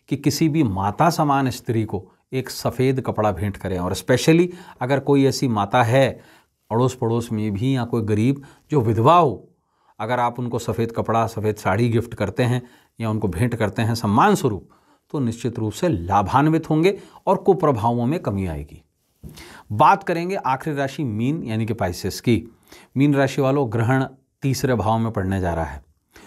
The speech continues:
विशिष्ट कृपा की प्राप्ति होगी आपको। ये ग्रहण सबसे अच्छा अगर किसी के लिए होने जा रहा है तो ये आपके लिए है। ग्रहण का पूरा प्रभाव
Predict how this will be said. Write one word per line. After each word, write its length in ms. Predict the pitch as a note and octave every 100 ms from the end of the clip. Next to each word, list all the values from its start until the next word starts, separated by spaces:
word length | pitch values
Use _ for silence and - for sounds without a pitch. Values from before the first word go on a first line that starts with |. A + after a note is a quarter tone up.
| -
विशिष्ट 480 | G#2+ C3 C3 E3+ -
कृपा 300 | D3+ C3+ C#3
की 120 | C3+
प्राप्ति 360 | C3 B2 A#2 B2+
होगी 280 | G#2+ A2 G#2+
आपको। 320 | D#2+ - D2+ - _ _ - - -
ये 120 | C#3
ग्रहण 320 | C#3+ D#3 E3+
सबसे 400 | D#3+ D3+ - F3
अच्छा 540 | F3+ - - - F3+ F3
अगर 180 | E3 D3
किसी 240 | C#3+ C#3+
के 80 | C#3
लिए 80 | C#3
होने 220 | B2 B2
जा 120 | A2
रहा 200 | G2+ G2
है 100 | A2+ - - _ -
तो 80 |
ये 80 | A#2+
आपके 280 | G#2+ - -
लिए 160 | E2+ D#2+
है। 120 | C#2 - _ _ _ _ _ - - - -
ग्रहण 380 | A#2 D3 E3+ F#3
का 160 | F#3+
पूरा 480 | F3+ - F3 F#3 F3+
प्रभाव 800 | E3+ E3 D#3 A2+ B2 C#3 C3 E2